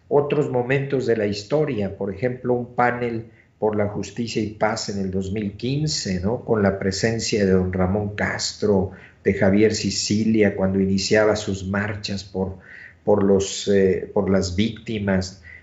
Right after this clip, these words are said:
eh, Monseñor Raúl Vera, eh, y grandes personajes del, del ambiente eclesiástico,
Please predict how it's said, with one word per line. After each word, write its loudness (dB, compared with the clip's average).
eh, 2
Monseñor 2
Raúl 4
Vera, 2
eh, -6
y -8
grandes 0
personajes -6
del, -4
del 0
ambiente -4
eclesiástico, -6